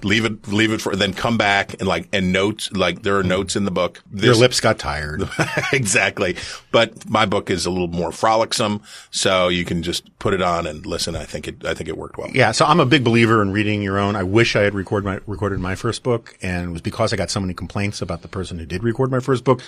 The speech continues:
Speaker 2: that I did my second two books. And I agree, it is unbelievably exhausting. People don't realize just how difficult it is to, with discipline, read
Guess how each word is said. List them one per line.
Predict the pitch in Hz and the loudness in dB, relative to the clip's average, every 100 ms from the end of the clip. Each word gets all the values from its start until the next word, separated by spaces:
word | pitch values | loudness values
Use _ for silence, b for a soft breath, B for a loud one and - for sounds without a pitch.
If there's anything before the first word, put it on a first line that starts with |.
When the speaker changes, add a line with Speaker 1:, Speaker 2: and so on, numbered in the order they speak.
| B B B B - | B B B B -10
Speaker 2:
that | 95 | -6
I | |
did | 98 104 | -2 0
my | 95 | 0
second | 85 104 127 | -2 -2 -2
two | 120 117 | -2 0
books. | 123 120 - - | 0 0 -4 -4
And | 98 | 0
I | |
agree, | 101 131 107 | 4 4 6
it | 120 | 4
is | 113 - | 4 0
unbelievably | 139 139 107 107 107 113 101 90 82 | 2 2 2 0 0 -2 -2 -4 -6
exhausting. | 76 80 73 76 - - | -8 -6 -6 -6 -10 -8
People | 123 131 | -6 -4
don't | 110 101 | -4 -4
realize | 98 90 85 80 - b b b b b b b | -4 -6 -6 -8 -10 b b b b b b b
just | - 95 - - _ _ | -4 -4 -6 -14 _ _
how | - 104 | -8 -6
difficult | 95 95 113 120 113 | -2 0 0 2 0
it | 98 | 0
is | 95 87 80 - | -2 -2 -6 -10
to, | - - 92 | -8 -6 -4
with | 90 90 90 | -4 -6 -4
discipline, | 98 107 - - 90 80 | -2 0 0 -2 -6 -6
read | 90 92 95 95 92 | -8 -6 -4 -6 -6